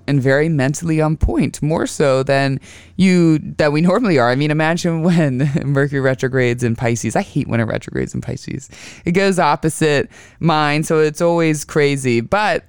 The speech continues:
when Mercury retrogrades in Pisces, there's a little bit of delusional. I mean, we tend to fight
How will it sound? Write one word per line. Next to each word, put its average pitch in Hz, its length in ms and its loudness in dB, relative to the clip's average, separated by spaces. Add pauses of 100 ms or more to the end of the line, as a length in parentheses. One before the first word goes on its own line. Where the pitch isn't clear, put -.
when 160 180 0
Mercury 156 380 0
retrogrades 139 480 0
in 117 80 -10
Pisces, 143 440 -2
there's 139 200 2
a 127 40 -2
little 127 180 2
bit 143 100 2
of 143 80 -2
delusional. 139 800 0 (100)
I 147 180 0
mean, 143 300 2
we 143 140 -2
tend 143 320 -4
to 143 60 0
fight 135 420 -2